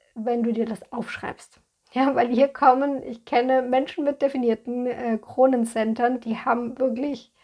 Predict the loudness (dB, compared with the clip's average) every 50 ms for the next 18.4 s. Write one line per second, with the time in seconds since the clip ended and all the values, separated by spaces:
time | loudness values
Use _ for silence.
0 | _ _ _ _ _ _ _ _ _ _ -6 -2 2 2 4 2 2 0 -4 -10
1 | -6 -2 2 2 2 2 2 -4 -4 0 2 2 2 2 2 0 0 0 -2 -4
2 | -2 -2 0 0 0 0 -2 0 2 2 2 2 0 -2 -4 -4 -4 -4 -6 -8
3 | -10 -12 -12 -12 -14 -14 -12 -12 -8 -6 -2 0 2 2 2 0 -2 -4 -4 -2
4 | -2 -4 -4 -6 -6 -2 -2 0 0 0 -2 -2 -4 -8 -14 -10 -8 -8 -8 -8
5 | _ _ _ -20 -20 _ _ _ _ _ _ _ _ -20 _ -20 -20 _ _ _
6 | -6 -2 0 0 2 4 4 4 4 2 -2 -8 -6 -2 0 0 0 0 -2 -4
7 | -4 -4 -4 -4 -2 -2 -2 -2 -2 -2 -2 -4 -4 -4 -6 -6 0 2 2 2
8 | 2 0 -2 -4 -4 -6 -8 _ -6 -4 -2 -2 -2 -2 -4 -6 -6 -4 -2 -2
9 | -2 -2 -2 -2 -4 0 2 2 2 2 2 0 0 -2 -4 -4 -6 -8 -10 -12
10 | _ -8 -4 -4 -4 -6 -6 -12 -12 -12 -8 -8 -8 -10 -8 -8 -2 0 2 2
11 | 0 0 -8 -10 -8 -8 -8 -8 -10 -6 -4 -2 0 -2 -2 -2 -2 -4 -6 -6
12 | -4 -6 -6 -6 -6 -12 -10 -8 -8 -8 -8 -8 -12 -12 -8 0 2 4 4 6
13 | 4 2 0 0 -2 -6 -6 -6 -8 -12 -12 -12 -12 -18 -16 -8 -2 0 2 2
14 | 0 -2 -8 -6 -4 -4 -4 -6 -6 -6 -2 0 0 0 -2 -4 -6 -6 -6 -6
15 | -8 -8 -8 -8 -8 -8 -8 -8 -8 -8 -6 -4 -4 -4 -4 -6 -8 -10 -10 -10
16 | -10 -8 -4 -2 -2 -2 -2 -2 -4 -4 -2 -2 -2 -4 -4 -6 -8 -10 -10 -10
17 | -10 -8 -8 -8 -8 -8 -10 -14 -10 -6 -6 -6 -6 -6 -12 -10 -6 -6 -6 -6
18 | -8 -14 _ -20 -20 -20 -20